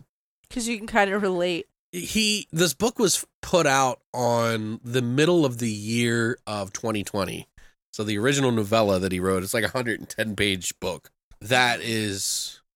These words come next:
Speaker 2: like, the middle, it was, like, March or something like that. March or July or something
Speaker 1: Mm.
Speaker 2: in the middle of the year. So I'm sure he wrote it before, like, all the pandemic stuff, or maybe not. Maybe he wrote it really quick and just, like, had a, like, really insp-,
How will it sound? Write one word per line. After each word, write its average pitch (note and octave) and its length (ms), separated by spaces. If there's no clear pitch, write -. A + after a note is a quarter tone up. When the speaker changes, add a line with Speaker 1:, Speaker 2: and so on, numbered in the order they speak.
Speaker 2:
like, B2+ 200
the A#2 100
middle, B2 300
it - 20
was, G#2+ 140
like, G#2 100
March G#2 480
or F#2+ 80
something F#2 320
like F2+ 220
that. F#2 200
March A2+ 300
or G#2+ 40
July F#2+ 600
or G2 80
something F2+ 480
Speaker 1:
Mm. - 180
Speaker 2:
in C3 140
the B2 80
middle A2+ 320
of G2+ 80
the G2 80
year. F#2+ 300
So G#2 240
I'm A2+ 140
sure F3+ 200
he C#3 160
wrote A2+ 280
it B2+ 120
before, A2+ 640
like, A2 240
all A2 140
the G#2 420
pandemic A#2 520
stuff, D3+ 320
or C#3+ 80
maybe D#3 200
not. D3 280
Maybe G#2 160
he A#2+ 100
wrote A2+ 180
it A2+ 60
really A2 220
quick A#2+ 340
and G2 80
just, F#2 220
like, F#2+ 240
had G#2+ 200
a, G2+ 80
like, G2 240
really A#2 260
insp-, G#2+ 360